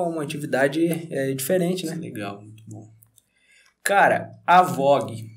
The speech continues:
Speaker 2: pra quem não conhece, é, pode falar pra nós um pouquinho, explica pra nós como é que é.
Speaker 1: Então, é, assim como a gente falou dos treinamentos, o que que a gente quis? É, nó-, nós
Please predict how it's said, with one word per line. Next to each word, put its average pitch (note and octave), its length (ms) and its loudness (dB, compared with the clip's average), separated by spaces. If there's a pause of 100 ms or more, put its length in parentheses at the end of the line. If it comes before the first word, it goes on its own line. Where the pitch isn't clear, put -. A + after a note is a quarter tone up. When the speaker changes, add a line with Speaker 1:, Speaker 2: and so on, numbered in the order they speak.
Speaker 2:
pra C#3 160 -10
quem F3 160 -2
não F3+ 120 2
conhece, F3+ 840 -2 (160)
é, D3 680 0 (140)
pode F3+ 200 0
falar A3+ 260 -2
pra G#3 120 -4
nós F#3+ 200 -2
um F3 60 -8
pouquinho, F3+ 420 -6
explica F3 360 -8
pra D#3 160 -10
nós D3+ 160 -8
como C#3+ 180 -10
é C3+ 60 -12
que C3+ 180 -14
é. D3+ 260 -8 (800)
Speaker 1:
Então, E3+ 460 4
é, C3+ 380 4
assim C#3+ 280 4
como G#3 360 6
a A#2+ 280 -4
gente C#3 220 2
falou C#3+ 260 4
dos C3+ 180 0
treinamentos, C#3 800 0
o - 100 -16
que - 100 -14
que - 100 -2
a E3 40 4
gente F3 260 0
quis? A2+ 460 -4
É, F2+ 160 -6
nó-, A#2 260 -8
nós B2+ 380 -4